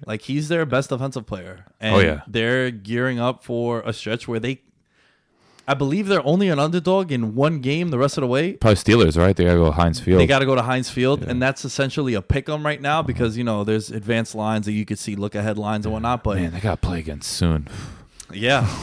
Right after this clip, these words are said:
Speaker 1: so you know that's gonna be a bloodbath too.
Speaker 2: <laughs> Yeah.
Speaker 1: But
Speaker 2: Pouncey's gonna be suspended. Ogunjobi's gonna be suspended.
Speaker 1: Yeah.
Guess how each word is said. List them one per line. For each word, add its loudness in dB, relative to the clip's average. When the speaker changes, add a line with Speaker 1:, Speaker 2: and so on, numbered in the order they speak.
Speaker 1:
so 2
you 2
know 4
that's 0
gonna -4
be 0
a 0
bloodbath -2
too. -4
Speaker 2:
<laughs> -8
Yeah. -8
Speaker 1:
But 0
Speaker 2:
Pouncey's 2
gonna 0
be 2
suspended. 2
Ogunjobi's 2
gonna 0
be 0
suspended. -2
Speaker 1:
Yeah. -6